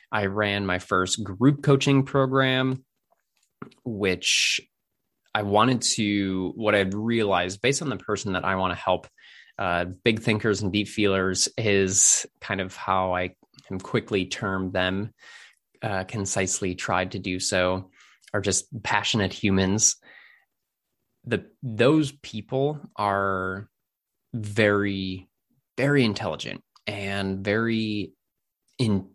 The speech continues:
tune with who they are, with life as a whole. They're just very wise,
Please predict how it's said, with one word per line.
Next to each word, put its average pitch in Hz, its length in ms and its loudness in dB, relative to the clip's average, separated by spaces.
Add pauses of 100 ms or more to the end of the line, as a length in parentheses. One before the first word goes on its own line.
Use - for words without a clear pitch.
tune 107 760 0 (680)
with 95 540 -4
who 113 140 2
they 87 180 0
are, 120 560 4 (220)
with 95 520 -2
life 107 680 0
as 110 120 -2
a 101 60 2
whole. 139 340 4
They're 120 120 4
just 165 200 2
very 101 300 4
wise, 92 800 -2